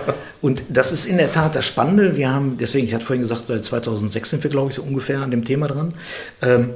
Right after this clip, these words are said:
dass wir damals angefangen haben, immer auf die Jugendlichen auch so sehr zu gucken, dass die das tun. Äh, mittlerweile ist das gar nicht mehr so, äh, dass wir sollten mehr auf die Eltern gucken, weil,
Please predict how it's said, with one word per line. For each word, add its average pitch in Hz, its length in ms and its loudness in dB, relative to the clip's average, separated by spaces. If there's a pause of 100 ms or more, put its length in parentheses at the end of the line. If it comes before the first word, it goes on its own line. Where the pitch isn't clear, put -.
(260)
dass - 220 -2
wir 139 100 2
damals 135 840 0
angefangen 160 560 2
haben, 151 180 -2
immer 151 180 0
auf 143 120 -2
die 139 100 -4
Jugendlichen 151 460 2
auch 113 140 -8
so 127 140 0
sehr 113 200 0
zu - 120 -4
gucken, 202 440 -2 (840)
dass - 200 2
die 226 120 8
das - 260 4
tun. 104 280 -2 (480)
Äh, 143 160 6
mittlerweile 160 480 6
ist - 220 2
das - 120 0
gar 110 120 2
nicht 123 180 0
mehr 127 140 4
so, 160 360 4 (240)
äh, 139 280 2
dass - 440 2
wir 139 120 6
sollten 151 420 4
mehr 143 220 -2
auf 117 80 -8
die 135 160 -2
Eltern 131 320 0
gucken, 214 480 2 (100)
weil, 131 680 2